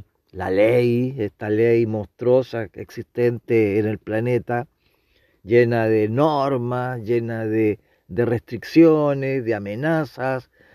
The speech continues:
de políticas extremas, dictatoriales, disfrazadas de democracia, de derechos humanos. Bueno, toda esta historia nos va a llevar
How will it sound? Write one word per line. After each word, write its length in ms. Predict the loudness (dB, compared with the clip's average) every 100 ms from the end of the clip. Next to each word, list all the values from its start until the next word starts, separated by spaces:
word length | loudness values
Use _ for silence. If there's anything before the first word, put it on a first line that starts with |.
| _ _ -12
de 640 | 2 4 6 6 4 2 -2
políticas 1200 | -2 0 0 0 -6 -4 -2 -2 -2 -4 -6 -6
extremas, 720 | -6 -6 2 6 6 4 -2
dictatoriales, 960 | -4 -6 -10 -10 -8 -2 0 2 0 -2 -8 _ _ -12
disfrazadas 800 | -8 -6 -8 -2 0 2 2 4
de 160 | 4
democracia, 920 | 2 0 -4 -2 2 2 2 0 0
de 120 | 2
derechos 420 | 2 2 0 -2 -4
humanos. 540 | -4 -2 -2 -4 -8 _ _ _ _ _ _ _ _ _ _ _ _ _ _
Bueno, 220 | -8 -8 -10 _
toda 600 | 2 2 2 2 2 2
esta 200 | -2 -8
historia 640 | -20 -6 0 2 2 0 -10 _ _ _ _ _ _ _ _ _ _ _ _ _ _
nos 240 | -8 2 4
va 80 |
a 40 | 6
llevar 540 | 6 4 2 -2 -6